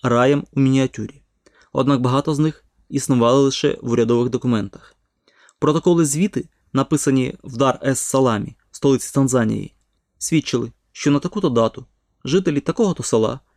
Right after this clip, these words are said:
були переселені в таке-то колективне господарство. Насправді, селяни, діставшись місця призначення, не знаходили там абсолютно нічого.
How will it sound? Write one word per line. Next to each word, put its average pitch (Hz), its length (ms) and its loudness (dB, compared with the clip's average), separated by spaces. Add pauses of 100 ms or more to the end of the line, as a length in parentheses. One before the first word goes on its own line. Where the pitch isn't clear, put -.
(200)
були 135 240 2
переселені 139 600 0 (200)
в - 100 -20
таке-то 127 460 -2 (180)
колективне 120 640 -4
господарство. - 640 -8 (840)
Насправді, 139 540 -2 (240)
селяни, 160 420 0
діставшись 127 560 -4
місця 139 300 -2
призначення, 135 640 -4 (260)
не 135 120 2
знаходили 165 520 2
там 165 220 -4 (160)
абсолютно 131 600 -2
нічого. 120 460 -4